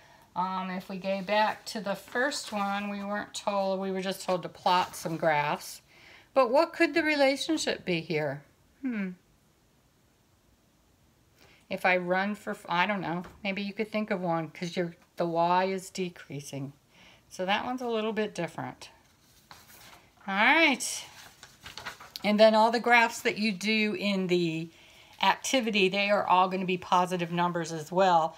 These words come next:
So I want you to think about that as you look at the, um, tables and the story that goes with the table. All right, so one way to represent a proportional relationship is with a graph.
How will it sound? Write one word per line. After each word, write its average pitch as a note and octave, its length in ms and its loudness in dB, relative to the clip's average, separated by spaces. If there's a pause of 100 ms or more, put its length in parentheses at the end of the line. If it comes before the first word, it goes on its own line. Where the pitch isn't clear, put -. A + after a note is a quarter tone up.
(140)
So - 160 2
I - 20 8
want C4+ 240 0
you C4+ 80 -2
to C4+ 80 0
think C4+ 220 -2
about A#3 260 0
that A3 300 2
as F#3+ 200 0
you G3 140 -2
look F#3+ 240 -4
at F3+ 140 -2
the, E3+ 480 -2
um, D3 500 -2
tables F#3 640 0
and D#3 140 -6
the D#3+ 40 -8
story F3 520 2
that - 160 -8
goes E3+ 260 -2
with E3 140 -10
the - 80 -20
table. C#3+ 440 -6 (960)
All A#3 180 6
right, - 180 4
so A#3+ 200 4
one C4+ 420 6
way D4+ 180 8
to C4 140 -6
represent A#3 540 6
a G3+ 40 0
proportional G#3 720 0
relationship F#3+ 720 0
is G#3 160 0
with F3 220 0
a F#3+ 40 0
graph. F#3+ 600 2